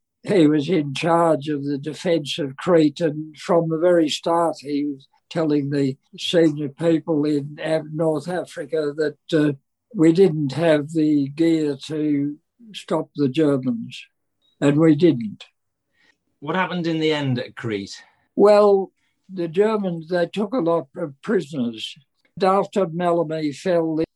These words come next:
Speaker 1: the attempt was made to get on to, over the hills to the south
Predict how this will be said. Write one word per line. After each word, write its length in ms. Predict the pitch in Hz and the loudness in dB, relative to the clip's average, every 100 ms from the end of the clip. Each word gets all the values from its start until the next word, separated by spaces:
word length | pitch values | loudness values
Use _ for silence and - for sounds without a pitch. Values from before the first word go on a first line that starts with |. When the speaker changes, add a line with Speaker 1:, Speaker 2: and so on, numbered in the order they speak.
| - | -4
Speaker 1:
the 100 | 165 | -4
attempt 520 | 160 - 202 185 196 | -4 -4 -4 -4 -4
was 260 | 165 151 - | -6 -6 -6
made 420 | 175 170 165 156 - | -2 2 2 0 -4
to 440 | 160 160 156 147 143 _ _ _ _ - | -2 0 2 0 -4 _ _ _ _ 0
get 180 | 170 170 | 2 2
on 260 | 165 165 151 | 0 -4 -6
to, 180 | 160 143 - 175 180 _ 185 | -10 -10 -20 -20 -20 _ -2
over 380 | 170 175 165 | 2 4 2
the 220 | 165 165 139 | 0 0 2
hills 480 | 180 175 165 135 | 2 2 0 -4
to 180 | - 170 | -6 -6
the 160 | 156 147 | -4 -6
south 480 | - 190 175 170 | -2 0 2 0